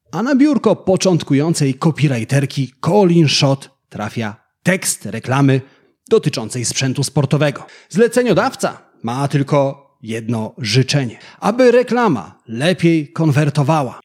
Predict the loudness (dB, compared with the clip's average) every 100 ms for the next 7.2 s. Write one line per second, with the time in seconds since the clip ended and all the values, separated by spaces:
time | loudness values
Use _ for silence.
0 | _ -10 -4 0 2 0 -2 -10 -2 0
1 | 0 0 -2 -4 -12 -8 -2 -2 2 2
2 | 4 4 4 4 2 2 0 -2 -6 -6
3 | -4 -6 -8 -18 -20 -20 -4 0 2 2
4 | 0 2 2 0 -2 -6 -6 -10 _ _
5 | _ -10 -2 2 2 -2 _ 0 0 2
6 | 2 2 2 0 0 2 4 6 4 2
7 | -6 -14